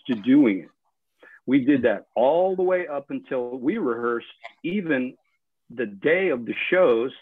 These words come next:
fiftieth <laughs> anniversary shows. We finally, the last day, we said, "No, let's not rehearse. We're too tired." <laughs> You know, it's the hardest that I've ever worked as Tower Power, but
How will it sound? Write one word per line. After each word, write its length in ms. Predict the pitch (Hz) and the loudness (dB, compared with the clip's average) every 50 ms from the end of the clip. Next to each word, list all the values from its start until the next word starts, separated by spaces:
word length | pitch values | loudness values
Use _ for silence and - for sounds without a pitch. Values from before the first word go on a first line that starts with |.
| _ _ _ _ - | _ _ _ _ -12
fiftieth 300 | 165 - - - 123 - | -12 -10 -10 -12 -12 -8
<laughs> 60 | - - | -4 -4
anniversary 540 | - - - - 151 - - 170 139 131 - - | -4 -4 -4 -8 -10 -6 -2 -2 -2 0 0 0
shows. 260 | 156 165 147 139 - - - - - - | 0 2 2 0 -2 -6 -18 -20 -8 2
We 140 | - 151 131 - | 2 2 4 4
finally, 340 | - 180 196 208 190 160 143 | 4 2 2 4 4 2 2
the 80 | 127 127 | 2 2
last 380 | 123 139 147 165 165 - - - | 2 2 0 0 -2 -4 -4 0
day, 160 | 170 156 143 | 0 2 2
we 100 | 139 127 | 0 0
said, 180 | - 135 110 117 | 0 -2 0 0
"No, 260 | 120 123 123 127 - - | -2 -4 -4 -6 -8 -8
let's 160 | 117 127 123 - | -12 -12 -10 -8
not 160 | - 120 107 110 | -8 -8 -8 -8
rehearse. 320 | 117 110 113 117 107 101 - | -8 -8 -6 -6 -8 -6 -8
We're 120 | - 98 - | -8 -8 -6
too 220 | - - 127 110 | -2 -2 -2 0
tired." 400 | - 147 113 110 117 131 139 - - - - | 0 -2 0 0 0 0 -2 -2 -4 -6 -6
<laughs> 760 | 190 - - - - - 254 240 - 220 - - 190 147 - - - - - 277 190 - 262 | -6 -6 -4 -6 -4 -4 -4 -4 -4 -6 -4 0 -2 -2 -2 -4 -8 -2 -2 -2 0 2 2
You 120 | 202 202 - 247 | 2 2 2 2
know, 140 | - 151 143 - - - - - - - - - - - - - - - - 190 - - 185 _ _ _ _ _ _ - | 2 2 2 0 -2 -18 -20 -20 -20 -14 -14 -14 -10 -10 -12 -12 -12 -14 -16 -18 -20 -20 -20 _ _ _ _ _ _ 0
it's 220 | 165 165 165 - - - | 2 2 2 0 -2 -2
the 100 | 170 135 | -2 -2
hardest 540 | - - 165 180 190 196 196 196 196 - - - _ _ _ _ _ - | -2 0 2 4 4 4 4 2 0 -4 -6 -14 _ _ _ _ _ -14
that 200 | - 135 135 127 | -6 -6 -4 -4
I've 180 | 123 120 110 101 - - | -4 -6 -8 -10 -8 -6
ever 220 | 143 160 160 151 | -4 -4 -2 -4
worked 300 | 143 147 147 139 143 - | -4 -4 -4 -6 -8 -12
as 60 | - _ - | -16 _ -8
Tower 280 | - 123 123 120 120 113 | -6 -6 -4 -4 -6 -8
Power, 360 | - 123 117 117 113 113 110 | -8 -8 -8 -8 -8 -10 -10
but 440 | 95 95 98 147 151 156 110 - | -12 -6 0 2 2 2 2 -2